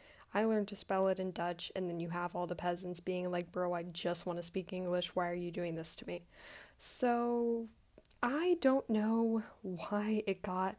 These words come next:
so confusing, so I did a little bit more research,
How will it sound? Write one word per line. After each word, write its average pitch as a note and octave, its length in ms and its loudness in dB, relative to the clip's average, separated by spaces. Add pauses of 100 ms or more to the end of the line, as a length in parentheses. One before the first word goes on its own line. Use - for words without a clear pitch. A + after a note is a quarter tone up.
(320)
so F#3 580 2 (140)
confusing, C#4+ 1160 2
so A3 440 2
I G#3 80 2
did B3 300 4
a D4 60 6
little A3 320 4
bit G#3+ 160 -2
more G3 200 -2
research, A3 760 -2